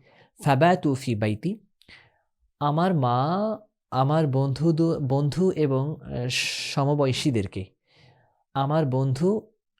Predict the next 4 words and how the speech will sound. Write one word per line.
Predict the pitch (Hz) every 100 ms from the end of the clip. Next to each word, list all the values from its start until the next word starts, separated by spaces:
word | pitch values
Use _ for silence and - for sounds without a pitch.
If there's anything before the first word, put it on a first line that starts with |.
| 139
বন্ধু-বান্ধবদেরকে, | 143 151 185 139 123 120 107 98 - 220 - _ _ - - - -
আমার | 131 147
বন্ধু-বান্ধবদেরকে | 135 131 131 165 165 127 110 117 117 185 226 _ _
কিংবা | - 160 151 156